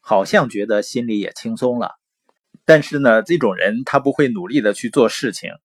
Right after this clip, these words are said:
也就不会有任何的成就而言了，一辈子呢，就是糊里糊涂的混日子过。第八种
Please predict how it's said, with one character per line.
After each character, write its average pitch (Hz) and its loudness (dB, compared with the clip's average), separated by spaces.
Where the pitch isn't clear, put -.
也 113 0
就 139 4
不 139 -4
会 131 0
有 98 -6
任 139 2
何 92 -8
的 107 -6
成 95 -12
就 135 -2
而 82 -6
言 82 -12
了， 85 -10
一 110 -4
辈 135 6
子 98 -10
呢， 87 -6
就 95 -6
是 85 -10
糊 107 -6
里 123 -2
糊 117 -8
涂 139 -4
的 110 -2
混 139 -4
日 107 -4
子 82 -12
过。 87 -10
第 165 4
八 170 6
种 123 -6